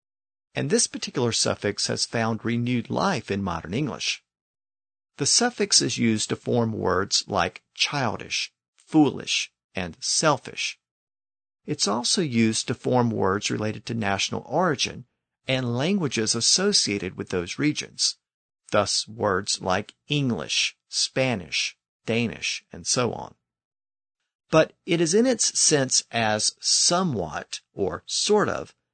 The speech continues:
that it's gained renewed vigor in modern English. Traditionally, that sort of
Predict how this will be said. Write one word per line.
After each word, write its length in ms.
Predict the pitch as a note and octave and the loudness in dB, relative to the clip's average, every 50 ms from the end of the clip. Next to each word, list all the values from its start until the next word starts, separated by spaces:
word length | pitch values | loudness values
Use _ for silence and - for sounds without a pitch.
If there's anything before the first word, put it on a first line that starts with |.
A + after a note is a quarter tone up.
| _ _ _ | _ _ _
that 160 | - A2+ A2+ A#2 | 0 2 4 4
it's 220 | A#2+ - - - | 2 0 -2 -2
gained 320 | - C3+ A#2 A#2 A2+ A2+ | 2 2 2 2 2 0
renewed 420 | C3+ B2 A#2 A2+ A#2 A#2 A2+ G#2 A#2+ | -2 -2 -2 0 0 0 0 -2 0
vigor 340 | A#2 D#3+ F#3 F3 B2+ G#2+ G2+ | 0 0 0 0 0 0 0
in 120 | G2+ G2+ | 0 0
modern 300 | F2+ D#2+ E2 D#2+ E2 F#2 | -2 -2 -2 -2 -2 -2
English. 520 | A#2+ D#3 C#3+ G#2 D2 C2 - - - - _ _ _ _ _ _ _ _ _ _ _ _ _ _ _ _ _ _ _ _ | 0 0 -2 -2 -4 -6 -6 -6 -6 -8 _ _ _ _ _ _ _ _ _ _ _ _ _ _ _ _ _ _ _ _
Traditionally, 1000 | - - - E3 E3+ G#3+ A#3 B3 - - - D3 B2+ G#2 G#2 G#2+ G#2+ A#2 A#2+ A#2+ - _ - | -10 -8 -8 -6 -2 0 2 2 2 2 2 0 0 2 2 2 2 0 -2 -4 -10 _ -6
that 360 | C#3+ - A2 G#2+ - - - _ _ _ | 0 2 2 2 2 0 -8 _ _ _
sort 500 | - - - - - - G3 G#3 G#3 D3+ | -8 -6 -4 -2 0 2 4 4 4 4
of 200 | A2+ F2 D#2+ - | 2 0 -2 -4